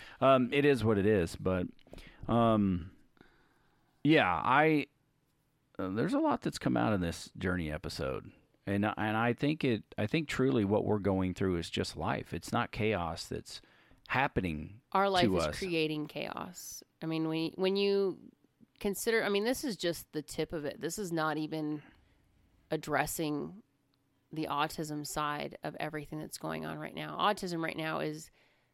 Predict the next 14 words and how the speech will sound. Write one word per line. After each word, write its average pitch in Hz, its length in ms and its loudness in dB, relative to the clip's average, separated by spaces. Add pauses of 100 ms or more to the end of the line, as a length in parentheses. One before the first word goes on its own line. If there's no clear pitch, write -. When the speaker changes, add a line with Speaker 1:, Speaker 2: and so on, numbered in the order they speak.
(200)
Speaker 2:
is 147 380 -4
upended 160 600 0 (360)
<laughs> - 720 -10
because 175 260 0
it, - 160 -4
it's, - 380 -2 (280)
there's 175 240 2
so 214 280 6
many 202 520 2 (960)
uncontrolled 190 680 2
variables 180 560 4
at 151 120 -8
the 156 60 -4
moment 151 540 -2